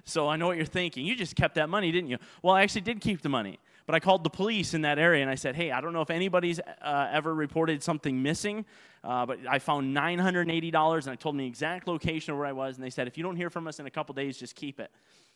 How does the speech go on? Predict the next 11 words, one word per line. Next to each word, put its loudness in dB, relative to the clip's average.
It's -4
been 6
seven 2
years, -2
and -4
I've 2
never 2
heard 0
from -6
them. -8
So 2